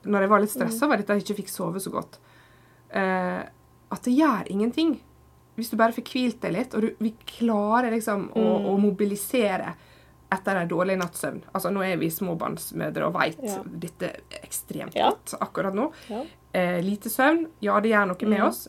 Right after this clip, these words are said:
Speaker 1: men vi klarer overraskende mye.
Speaker 2: Ja. Og det kan være litt sånn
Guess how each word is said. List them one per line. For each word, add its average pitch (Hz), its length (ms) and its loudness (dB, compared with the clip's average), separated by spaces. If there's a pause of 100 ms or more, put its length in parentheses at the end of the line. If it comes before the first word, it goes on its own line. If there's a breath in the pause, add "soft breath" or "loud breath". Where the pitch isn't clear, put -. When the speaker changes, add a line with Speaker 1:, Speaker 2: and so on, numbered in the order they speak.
Speaker 1:
men 226 240 2
vi 214 80 -2
klarer 214 680 0
overraskende 185 800 -4
mye. - 460 -8 (220)
Speaker 2:
Ja. - 140 -2 (420)
Og 226 100 2
det 262 120 8
kan 330 100 0
være 302 140 4
litt 294 120 0
sånn 285 140 0